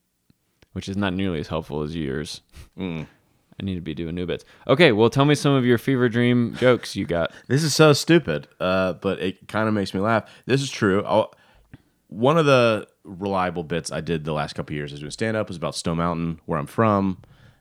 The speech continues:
Speaker 2: Uh, it's a giant granite mountain with a giant Confederate carving there, the home of the K K K,
Speaker 1: <laughs> Yeah.
Speaker 2: and also me.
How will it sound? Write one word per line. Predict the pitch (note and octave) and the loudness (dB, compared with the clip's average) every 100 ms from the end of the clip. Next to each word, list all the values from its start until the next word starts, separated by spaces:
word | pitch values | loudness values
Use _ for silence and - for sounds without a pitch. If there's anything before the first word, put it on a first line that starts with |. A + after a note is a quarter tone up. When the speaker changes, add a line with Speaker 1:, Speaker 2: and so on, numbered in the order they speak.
| _ | _
Speaker 2:
Uh, | E2 E2 D#2+ D2+ | -6 -4 -4 -6
it's | - | -10
a | D#2+ | -8
giant | F2+ E2+ D#2+ - _ _ _ _ E2 | -4 -2 -4 -6 _ _ _ _ -4
granite | F#2 E2+ E2+ | -2 0 -2
mountain | E2+ E2 D#2+ E2 | -2 -4 -4 -6
with | D#2+ | -6
a | D#2 | -4
giant | E2 D#2 D#2+ | -2 -2 -6
Confederate | D#2 D2+ D2 D2 - | -6 -4 -4 -6 -8
carving | - D#2 D2 D2 | -4 -2 -2 -6
there, | D2 C#2+ | -4 -4
the | C#2+ | -6
home | E2+ D#2 | -4 -4
of | |
the | D2+ | -4
K | D#2+ D2 | -6 -6
K | D#2 | -8
K, | D2 D2 D2 | -6 -6 -4
Speaker 1:
<laughs> | G2 | -4
Yeah. | F#2 | -4
Speaker 2:
and | D2+ | -4
also | C2 D2 D#2 | -8 -8 -8
me. | D2 C2+ C#2 | -6 -8 -10